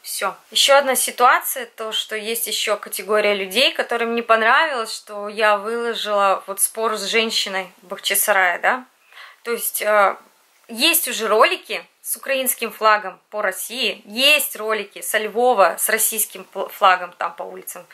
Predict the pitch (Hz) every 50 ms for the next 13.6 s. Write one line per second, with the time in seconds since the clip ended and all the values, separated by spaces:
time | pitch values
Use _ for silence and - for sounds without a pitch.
0 | - - - - - - 233 233 285 294 320 320 - - - 240 262 311 - -
1 | - - - 196 220 254 269 269 277 285 277 269 233 196 185 180 - - - 226
2 | 233 262 311 - - - 196 185 - - 190 180 202 - - 240 277 285 277 254
3 | 233 233 247 233 233 233 220 - 214 190 175 - - - _ _ _ _ _ _
4 | - - - - - - - - - - - - - 214 208 202 - 226 233 254
5 | 320 392 427 403 - - - 294 285 - - 294 254 233 - - - 269 285 277
6 | 277 - 226 269 311 311 - 269 - 247 240 254 262 254 - - 214 196 196 226
7 | 240 254 262 254 - - 220 196 185 226 269 320 320 - - 240 214 208 214 208
8 | 208 214 208 190 190 196 196 202 196 202 190 208 254 269 - - - 240 214 208
9 | - - 208 202 208 233 269 262 254 - - 208 226 233 - - 208 208 208 208
10 | 208 214 214 - 233 233 - 214 214 214 214 220 247 240 - 233 220 214 214 214
11 | 214 208 - 226 220 - 247 240 - 226 226 220 220 - 233 226 220 208 - 196
12 | - - 269 262 - 202 - - 208 208 - 196 202 196 190 190 190 185 208 214
13 | 220 214 240 240 233 240 240 233 196 170 -